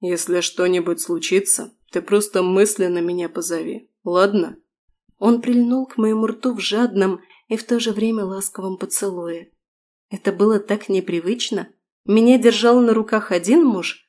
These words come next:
а целовал другой. Исходившая от них обоих любовь мягким облачком окутывала с ног до головы, и внутри всё таяло от счастья. «Всё, идите, а то не отпущу», судорожно выдохнул Ли, отстраняясь.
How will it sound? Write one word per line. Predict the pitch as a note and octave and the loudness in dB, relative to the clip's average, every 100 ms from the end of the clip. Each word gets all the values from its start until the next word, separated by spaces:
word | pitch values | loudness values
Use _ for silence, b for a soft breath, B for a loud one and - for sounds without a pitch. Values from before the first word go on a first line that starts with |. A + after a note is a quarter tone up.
| _ | _
а | F3+ | -4
целовал | F3+ - F#3 F3+ A3 A3+ | -2 0 0 0 -2 0
другой. | A3 G#3 E3+ D#3+ - _ _ _ _ _ - | -2 -2 -4 -8 -12 _ _ _ _ _ 0
Исходившая | G#3+ - G#3 G3+ A#3 A#3 G3 F#3 | 0 0 -2 0 2 2 0 -2
от | F#3 | 0
них | G3+ G3+ G3 | 0 2 -2
обоих | F3+ F#3+ F#3 - | 2 4 4 2
любовь | F#3+ E3+ G3 A3+ - _ - | -2 2 0 0 -8 _ -2
мягким | G#3+ A#3+ - A#3 - | 0 0 0 0 0
облачком | A#3+ B3 B3 B3 - A3+ | 0 2 2 0 -2 -2
окутывала | A3 A3 B3+ B3 A#3 A#3 A3 | -2 -2 0 2 4 2 0
с | - | -2
ног | G3+ G3+ | -4 -2
до | F3+ F#3 | -2 -2
головы, | F#3+ F#3+ F3+ F3 D#3 - _ _ - | -2 -4 -6 -8 -12 -16 _ _ -4
и | F#3+ | 0
внутри | G3 G3 G3 G3 | 0 0 0 0
всё | - F3+ | -2 -6
таяло | E3+ F#3 G3 G3+ F3 | -6 -6 -6 -6 -8
от | E3+ E3+ | -8 -8
счастья. | - F3 E3+ - E3 F#3+ _ _ _ _ _ | -10 -8 -10 -12 -14 -16 _ _ _ _ _
«Всё, | - - F3 D#3+ - _ - | -8 -4 -4 -6 -12 _ 0
идите, | F#3+ G3+ F#3+ F3+ F3+ | 2 4 4 2 0
а | E3+ | -2
то | E3+ G3 | 2 4
не | G#3+ | 6
отпущу», | A3 G3+ - E3+ - - - _ _ _ _ - | 4 2 -2 -4 -4 -8 -14 _ _ _ _ -2
судорожно | G3+ F#3+ F#3 F#3 F3 F#3+ | 0 0 0 0 -2 -2
выдохнул | F#3+ F3+ E3+ F#3 F3+ F3+ | -2 -2 -4 -4 -2 0
Ли, | F#3+ A#3 A#3 | 0 0 -2
отстраняясь. | G#3+ G#3+ - G#3 G3 F3+ F3 E3+ - | -6 -6 -4 -4 -4 -8 -10 -12 -12